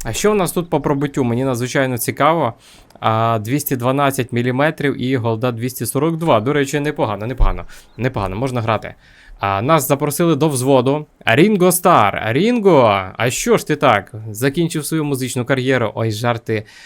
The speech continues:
фантастичні сьогодні у мене будуть, але як є, так і є. Не мемами жодними, правда? На початку відео. Добре.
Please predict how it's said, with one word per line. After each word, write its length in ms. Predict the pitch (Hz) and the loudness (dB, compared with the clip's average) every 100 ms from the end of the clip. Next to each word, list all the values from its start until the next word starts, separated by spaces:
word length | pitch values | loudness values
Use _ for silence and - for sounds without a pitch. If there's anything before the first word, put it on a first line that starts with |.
| - - _ | -20 -20 _
фантастичні 720 | - 123 120 117 139 120 117 | -2 -2 -2 -4 -4 -4 -4
сьогодні 320 | 113 117 113 | -4 -4 -2
у 40 | 117 | -2
мене 180 | 127 | -2
будуть, 300 | 131 147 139 - | -2 -2 -4 -4
але 180 | 120 | -2
як 260 | 113 120 113 | -2 -2 -4
є, 200 | 110 127 | -2 -2
так 260 | 127 117 117 | -2 -6 -6
і 40 | |
є. 320 | 104 104 92 - _ _ _ _ - _ _ _ _ _ _ _ _ - | -8 -4 -6 -8 _ _ _ _ -20 _ _ _ _ _ _ _ _ -6
Не 140 | 120 143 | 2 4
мемами 400 | 175 180 175 170 | 6 6 6 4
жодними, 420 | 165 156 160 135 | 2 2 2 2
правда? 600 | 139 143 175 156 117 101 - | 4 6 4 4 2 0 -8
На 140 | 123 120 | -4 -2
початку 420 | 135 131 120 135 | -2 -2 -2 -4
відео. 440 | 156 139 123 101 90 - - _ _ _ _ - | -2 0 0 0 -4 -20 -20 _ _ _ _ 2
Добре. 420 | 165 196 113 85 | 4 6 4 -2